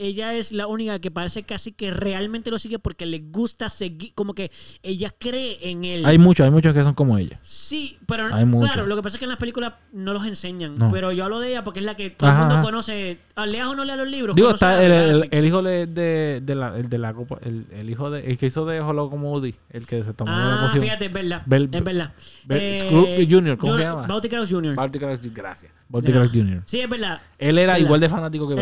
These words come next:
Speaker 2: Bellatrix.
Speaker 1: verdad, es verdad, es verdad. Él sacrificaba su vida por él sin problema.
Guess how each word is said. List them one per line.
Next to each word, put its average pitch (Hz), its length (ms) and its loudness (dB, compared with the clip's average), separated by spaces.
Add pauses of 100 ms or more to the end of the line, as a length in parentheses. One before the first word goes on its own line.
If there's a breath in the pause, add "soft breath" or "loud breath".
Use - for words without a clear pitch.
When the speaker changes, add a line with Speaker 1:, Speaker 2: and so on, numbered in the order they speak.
Speaker 2:
Bellatrix. 196 100 -2
Speaker 1:
verdad, 175 120 -2
es 160 60 -6
verdad, 165 320 -4 (180)
es 175 100 -4
verdad. 175 240 -2
Él 202 140 -4
sacrificaba 214 600 -4
su 214 120 -2
vida 202 220 0
por 196 200 -2
él 196 120 -2
sin 196 140 -8
problema. 156 460 -6